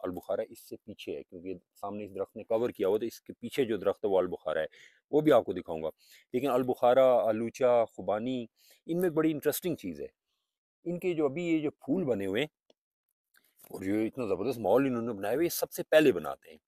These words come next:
यानी फल बनने के लिए जो एक कॉम्पल बनती है, उससे पहले ही फूल आ जाता है इस दरख्त के ऊपर।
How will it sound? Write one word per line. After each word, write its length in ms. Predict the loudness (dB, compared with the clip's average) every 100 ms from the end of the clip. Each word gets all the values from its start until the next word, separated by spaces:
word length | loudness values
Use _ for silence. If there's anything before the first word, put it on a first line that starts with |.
| _
यानी 180 | -6 -4 -6 _
फल 140 | 2 4
बनने 320 | 0 -2 -4
के 100 | -4
लिए 100 | -2
जो 140 | -2
एक 60 | -2
कॉम्पल 320 | 2 2 2 0
बनती 360 | 0 -4 -2 0
है, 140 | 0 -2 _ _ _ _ _ -8
उससे 360 | -6 0 0
पहले 440 | 0 _ 10 12 10
ही 100 | 6 2 -2
फूल 200 | 4 4
आ 100 | 4
जाता 220 | 0 -2
है 40 |
इस 100 | -6
दरख्त 220 | -6 -8 _
के 60 | -6
ऊपर। 280 | -2 -4